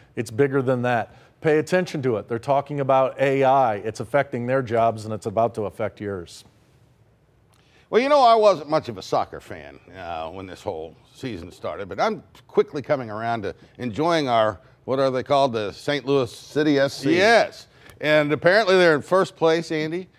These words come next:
Speaker 2: And I didn't realize, there's all these new terms about it, and I didn't realize how important hygiene was, uh, for the soccer players. They made a big deal, our goaltender, Roman
Speaker 3: Yeah.
Speaker 2: Berkey.
Speaker 3: Yes.
Speaker 2: They made a big deal last night that he's getting clean sheets.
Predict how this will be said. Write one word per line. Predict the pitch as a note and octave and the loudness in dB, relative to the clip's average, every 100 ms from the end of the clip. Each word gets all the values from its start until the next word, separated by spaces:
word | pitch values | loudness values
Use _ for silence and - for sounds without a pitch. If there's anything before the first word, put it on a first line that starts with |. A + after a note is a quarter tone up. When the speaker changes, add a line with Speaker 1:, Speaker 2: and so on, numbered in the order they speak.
| _ _ _ - | _ _ _ 0
Speaker 2:
And | D#3 | 2
I | D3+ | 4
didn't | F#3 C#4 A3 | 4 4 2
realize, | E3 A#3+ C4 C3 G2+ B2 | 2 4 4 4 2 0
there's | C#3 C#3+ | 0 2
all | A3+ | 4
these | A3 C#3+ A#2+ - | 4 2 -2 -6
new | E3+ | -6
terms | E3+ - A3 F3+ E2+ D#2+ | -6 -8 -8 -8 -10 -12
about | G2 G#2+ | -6 -4
it, | A#2+ | 0
and | C3 | 0
I | D3+ | 2
didn't | G#3 A3+ | 0 2
realize | D3+ C3 C#3 | 2 2 0
how | C3+ C3+ | -2 -6
important | A2+ D3 C#3 B2 | -4 -2 -2 -6
hygiene | - A#3 D#3+ B2+ F#2+ E2 | -6 -4 -4 -8 -8 -10
was, | C2 C#2+ - _ _ _ _ _ - | -12 -16 -20 _ _ _ _ _ -2
uh, | A2 G#2 G2+ | 2 2 0
for | F#2 B2 | -4 -6
the | G#2+ | -2
soccer | A2+ G2+ F2+ | -2 -2 -4
players. | - D#2+ G#2 - - - | -10 -8 -10 -14 -20 -2
They | D3 | 0
made | D#3 G#3+ | 4 4
a | E3 | 4
big | A#2 G#3+ G3+ | 2 0 2
deal, | G3+ A3 C#3+ | 2 4 4
our | D#3 | 2
goaltender, | B2 G#3+ A3 A3 B2 E2+ - - _ _ _ | 4 2 2 0 -6 -6 -12 -20 _ _ _
Roman | A2 F3 G#3 G3 | -2 0 0 -2
Speaker 3:
Yeah. | D3 | -2
Speaker 2:
Berkey. | D#3 C#3+ F2+ D#2 _ _ G#2+ | -2 -2 -6 -20 _ _ -4
Speaker 3:
Yes. | A2+ - - | -2 -4 -6
Speaker 2:
They | C#3 E3+ | -2 2
made | E3 | 2
a | C#3+ | 2
big | A#2+ A3 F#3 C#3 | 2 2 2 -2
deal | A3+ A3+ | 2 4
last | D3 C#3 - | 4 4 2
night | D3 D3 | -2 -2
that | A2+ | -4
he's | C3+ G#2+ | -4 -2
getting | D#3 B2+ | -2 -2
clean | - F#3 G#3+ | -2 -2 -2
sheets. | - G#3+ G3+ - - | -4 -4 -6 -8 -18